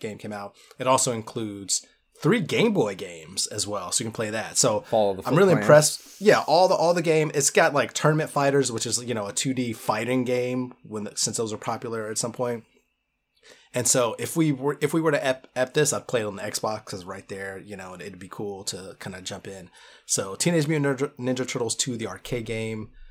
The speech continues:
Speaker 1: that is my second choice. And then, uh, my third choice was, I was debating between Solstice, again, throwing it out there,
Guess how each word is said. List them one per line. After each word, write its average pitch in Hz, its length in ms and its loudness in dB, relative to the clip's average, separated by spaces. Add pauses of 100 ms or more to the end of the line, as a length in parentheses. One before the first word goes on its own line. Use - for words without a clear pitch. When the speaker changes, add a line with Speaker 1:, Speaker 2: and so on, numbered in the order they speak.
(140)
Speaker 1:
that 101 100 -12
is 95 80 -10
my 87 120 -10
second 117 320 0
choice. 104 480 -4 (460)
And 113 140 -6
then, 101 440 -10 (500)
uh, 185 340 -8
my 202 160 -10
third 208 320 0
choice 151 440 4
was, 113 420 0 (180)
I 107 100 -8
was 104 120 -4
debating 117 400 -2
between 98 240 -6
Solstice, 143 560 4
again, 127 360 4
throwing 113 280 0
it 113 80 -2
out 110 220 -2
there, 110 340 -2